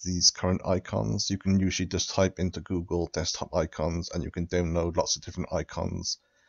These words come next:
yourself to add to these. So a normal picture won't be allowed because it's a different size from these,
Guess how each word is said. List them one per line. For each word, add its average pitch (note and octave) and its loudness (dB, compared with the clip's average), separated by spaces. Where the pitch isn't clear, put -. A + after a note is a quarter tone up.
yourself G2 4
to - -2
add F#2+ 2
to F2 -8
these. F#2+ 2
So F#2+ 4
a G#2 8
normal A2 10
picture - 0
won't F#2 0
be F2 2
allowed F#2 6
because - -4
it's - 2
a - -20
different F2 -4
size F2+ 4
from F2 -2
these, F2 0